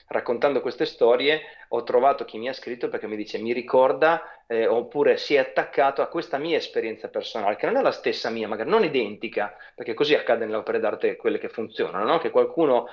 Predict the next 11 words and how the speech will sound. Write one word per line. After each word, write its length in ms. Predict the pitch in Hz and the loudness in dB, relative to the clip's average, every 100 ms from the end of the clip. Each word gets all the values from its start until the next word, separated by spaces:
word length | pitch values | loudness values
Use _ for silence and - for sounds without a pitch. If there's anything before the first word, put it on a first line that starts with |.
| - - | -14 -4
eh, 420 | 107 98 98 95 | -2 -2 0 2
a-, 320 | 95 87 95 | 4 6 6
attacca 320 | 85 - 139 | 4 0 -2
quella 200 | 117 131 | 0 0
sensazione 540 | - 151 - 196 156 156 | 0 -4 -4 -4 -2 -2
a 20 | |
un'esperienza 460 | 123 - 131 135 123 | -4 -4 -4 -4 -4
sua, 340 | - 180 117 | -2 0 0
singolare, 560 | - 139 131 143 139 117 | 0 -2 2 4 4 2
personale, 500 | 120 - 135 131 143 | -2 -2 -2 0 0
unica, 520 | 123 107 - 98 | -4 -8 -4 -6